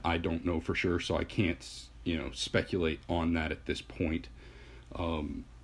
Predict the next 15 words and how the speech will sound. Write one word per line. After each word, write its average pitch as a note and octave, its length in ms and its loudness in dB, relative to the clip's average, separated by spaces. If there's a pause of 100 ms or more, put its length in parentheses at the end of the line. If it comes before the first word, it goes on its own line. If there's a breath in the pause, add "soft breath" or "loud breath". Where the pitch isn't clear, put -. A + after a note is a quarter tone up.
(200)
but F#2 340 4
if G2+ 160 4
he G#2+ 120 4
did, G2+ 360 6 (140)
obviously F2 400 2
that's E2 180 0
not D#2+ 160 2
a D#2+ 40 -2
great D#2+ 220 -2
sign - 220 -2
for - 100 -8
Florida - 300 -2
State. F#2+ 320 6
Florida D#2+ 320 0
State's - 600 0